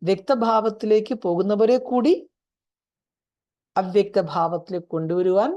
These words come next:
നിർദ്ദേശം കൊടുക്കത്തക്ക രീതിയിൽ നമ്മുടെ സ്ഥിതിയെ അവ്യക്തവും ശാന്തസ്വരൂപവും ആക്കി വെക്കൂ. കാരണം ശക്തിശാലിയായ വായുമണ്ഡലം ക്രിയേറ്റ് ചെയ്യുന്നതിൽ ഞാൻ നിമിത്തമായിരിക്കുന്ന ആത്മാവാണ്,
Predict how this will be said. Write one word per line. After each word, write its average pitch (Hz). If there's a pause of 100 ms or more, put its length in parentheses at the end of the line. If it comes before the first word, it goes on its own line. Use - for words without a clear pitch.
നിർദ്ദേശം 175
കൊടുക്കത്തക്ക 196
രീതിയിൽ 160 (480)
നമ്മുടെ 170
സ്ഥിതിയെ 156 (460)
അവ്യക്തവും 156 (360)
ശാന്തസ്വരൂപവും 151 (220)
ആക്കി 143
വെക്കൂ. 143 (580)
കാരണം 147 (600)
ശക്തിശാലിയായ 180 (280)
വായുമണ്ഡലം 170
ക്രിയേറ്റ് 165
ചെയ്യുന്നതിൽ 147 (480)
ഞാൻ 160 (220)
നിമിത്തമായിരിക്കുന്ന 165 (220)
ആത്മാവാണ്, 156